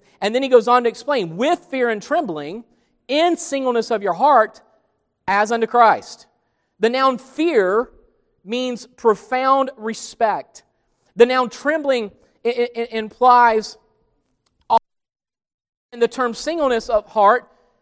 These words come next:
means sincerity. So Paul is instructing these slaves, or in our society again, employees, to sincerely pay attention with profound respect and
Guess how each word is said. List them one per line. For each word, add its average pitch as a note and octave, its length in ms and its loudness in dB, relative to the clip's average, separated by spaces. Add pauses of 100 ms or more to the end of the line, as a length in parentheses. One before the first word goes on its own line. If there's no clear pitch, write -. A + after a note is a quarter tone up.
(180)
means A#3 480 -6
sincerity. G3 880 -6 (720)
So B3 160 4
Paul C#4 400 6
is C4+ 120 0
instructing D4+ 800 0
these D4 240 -2
slaves, G#3+ 840 0 (220)
or A#3+ 200 8
in A3+ 100 -4
our G#3+ 160 4
society A#3+ 400 2
again, A#3+ 180 -4
employees, A3+ 880 0 (280)
to B3+ 160 -2
sincerely E4 960 -2
pay A#3+ 220 2
attention D4 640 -2 (240)
with A#3 240 2
profound D#4 800 2
respect C#4+ 920 0 (280)
and A3+ 220 -4